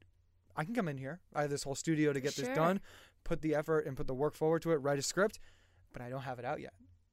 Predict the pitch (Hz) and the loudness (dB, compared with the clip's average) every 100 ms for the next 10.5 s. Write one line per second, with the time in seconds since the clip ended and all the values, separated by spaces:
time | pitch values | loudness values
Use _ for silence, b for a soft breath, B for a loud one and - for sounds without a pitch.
0 | - 127 123 160 208 208 175 170 151 147 | -12 -10 2 6 6 6 -2 0 0 0
1 | - 139 123 127 151 156 180 202 196 175 | 0 -4 -6 0 2 2 2 2 2 4
2 | 180 160 143 127 139 147 143 143 135 135 | 4 2 -2 -6 -4 -2 -4 -6 -6 -6
3 | 127 - 135 - - 135 127 123 131 - | -8 -12 -16 -16 -14 -12 -12 -14 -14 -12
4 | 123 120 117 127 120 151 160 151 147 151 | -10 -8 -10 -10 0 4 4 2 -2 -2
5 | - 156 151 B 202 180 - 165 160 190 | 0 -2 -2 B -6 -6 -2 -2 2 4
6 | 180 175 156 175 180 180 143 180 - B | 6 4 2 0 -2 -2 2 2 0 B
7 | B - 160 - - 165 - - 160 - | B -6 -4 -4 -2 -2 0 -2 -2 -2
8 | 160 147 - - - 196 185 160 214 170 | -2 -2 -6 8 12 12 12 10 10 10
9 | 127 - 190 175 170 185 131 139 180 170 | 6 2 -2 0 4 2 2 -6 -6 0
10 | 170 160 147 165 - | 2 2 -2 -4 -6